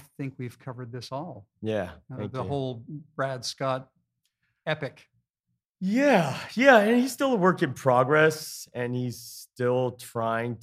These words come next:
Speaker 2: to, uh, he's learning that he needs to take a deeper dive internally too, and figure out how to answer a lot of these questions too.
Speaker 1: Mm-hmm.
Speaker 2: But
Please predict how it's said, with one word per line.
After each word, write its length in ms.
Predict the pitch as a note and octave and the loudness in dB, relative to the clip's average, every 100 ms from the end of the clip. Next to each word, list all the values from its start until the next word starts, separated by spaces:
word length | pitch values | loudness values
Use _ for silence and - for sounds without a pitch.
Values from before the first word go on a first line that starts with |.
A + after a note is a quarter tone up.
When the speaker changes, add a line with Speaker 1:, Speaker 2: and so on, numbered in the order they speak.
| - | -8
Speaker 2:
to, 540 | A#2+ A#2 A2+ A2+ A2 | -6 -4 -4 -6 -4
uh, 420 | G#2+ G#2 G#2 G2+ G2 F2+ _ _ _ - _ _ _ _ _ _ _ _ _ _ _ _ | -2 0 -2 -2 -6 -12 _ _ _ -20 _ _ _ _ _ _ _ _ _ _ _ _
he's 160 | D#3 C3 | -4 2
learning 300 | G3+ A3+ G3 | 4 4 6
that 120 | E3 | 4
he 80 | D#3 | 4
needs 220 | D3+ D3+ | 0 0
to 80 | D#3 | -2
take 200 | D#3 C#3 | 0 0
a 60 | |
deeper 420 | C3 C3 C3 B2+ A2+ | -2 -2 -2 -4 -4
dive 520 | G2 G#2+ G#2+ G#2+ F#2 E2 _ _ _ _ _ _ | -2 0 0 -2 -4 -10 _ _ _ _ _ _
internally 1120 | - A2+ A2 G2+ - - G#2+ G#2+ G2+ G2 F#2+ F#2+ | -16 -10 -10 -10 -14 -8 -8 -6 -8 -8 -10 -12
too, 500 | - G#2+ G2+ G2 F#2+ E2 _ _ _ | -12 -8 -6 -6 -10 -14 _ _ _
and 280 | F#2+ G2 F2 - _ _ _ _ _ - | -14 -12 -14 -20 _ _ _ _ _ -6
figure 240 | B2 A#2+ | -4 0
out 140 | A2 G2 | -2 -2
how 140 | A2 | -4
to 140 | G#2 | -6
answer 280 | G2+ G#2 A2 | -6 -8 -8
a 60 | G2+ | -6
lot 200 | G2 G2 | -4 -6
of 80 | F#2 | -8
these 160 | F#2+ | -12
questions 680 | - G2+ F#2 - F2 F2 - | -10 -10 -10 -12 -14 -14 -18
too. 140 | - F#2 | -10 -8
Speaker 1:
Mm-hmm. 240 | G2+ A#2 | -8 -10
Speaker 2:
But 120 | G2+ | -12